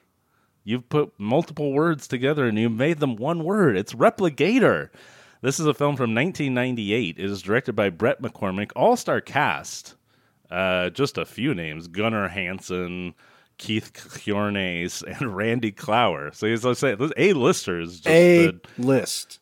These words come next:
Speaker 1: just dripping with A-listers. Why, for the love of God, Detective Jack Kane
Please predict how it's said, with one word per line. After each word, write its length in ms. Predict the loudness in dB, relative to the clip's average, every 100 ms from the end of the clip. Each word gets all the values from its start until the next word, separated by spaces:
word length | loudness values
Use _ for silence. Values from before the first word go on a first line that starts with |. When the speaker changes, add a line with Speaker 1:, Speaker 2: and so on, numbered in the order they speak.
| -4
Speaker 1:
just 320 | -2 -2 -4
dripping 400 | 0 0 0 -2
with 140 | 0
A-listers. 680 | 0 0 0 -2 -4 -8 -8
Why, 680 | 0 4 6 6 4 2 -4 -10
for 160 | -10 -6
the 100 | -2
love 200 | 0 0
of 140 | -4
God, 480 | -2 2 4 2 -2 -12 _ _ _ _ _
Detective 440 | -10 0 0 0 0
Jack 300 | 2 2 2
Kane 540 | -2 -2 -4 -6 -12